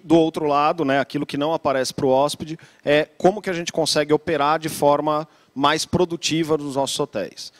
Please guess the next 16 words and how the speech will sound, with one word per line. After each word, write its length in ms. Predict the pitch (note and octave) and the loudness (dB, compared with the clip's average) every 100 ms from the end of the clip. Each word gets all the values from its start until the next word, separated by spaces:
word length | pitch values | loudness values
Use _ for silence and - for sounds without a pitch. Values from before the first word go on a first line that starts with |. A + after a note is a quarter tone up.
| _ - - _ _ | _ -20 -20 _ _
Então, 200 | F#3 F#3 _ _ | 2 2 _ _
parte 340 | F#3+ A#3 A3 G#3 | 0 2 -2 0
desse 280 | F#3 - | 0 0
esforço 500 | E3+ - D3+ C#3+ - | -4 2 2 2 -2
que 100 | B2 | -4
já 140 | C3 C#3+ | 0 0
tava 300 | - F3+ F3+ | 0 -2 0
desenhado 580 | E3+ D3 C#3 B2+ A#2+ A2+ | -2 -2 -2 -2 -2 -4
pré-pandemia, 920 | B2 A#2+ - A2+ A2 B2+ D#3 B2 F2+ _ _ - _ - | -2 -2 -2 -4 -2 0 2 2 -2 _ _ -20 _ 0
ah, 240 | C3 C3 - | 0 0 0
é 160 | D#3+ | 2
a 60 | F3 | 2
criação 720 | - E3 D3+ - D3 D3+ E3 - | 0 0 0 2 0 0 -4 -6
de 160 | B2+ | 0
um 100 | E3 | 2
aplicativo 880 | F3 F#3 F#3+ F#3+ - C#3 D3 D#3+ | 0 -2 -2 -2 -2 0 0 -2